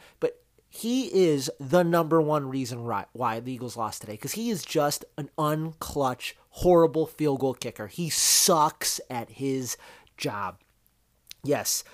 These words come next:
the Eagles lost. They lost to the Ravens. I mean, it, it was, <sighs> it, I,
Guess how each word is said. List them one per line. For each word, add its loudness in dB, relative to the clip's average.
the -2
Eagles -2
lost. -6
They -2
lost 2
to -10
the -2
Ravens. -6
I -8
mean, -2
it, 0
it 0
was, -4
<sighs> -
it, -2
I, 0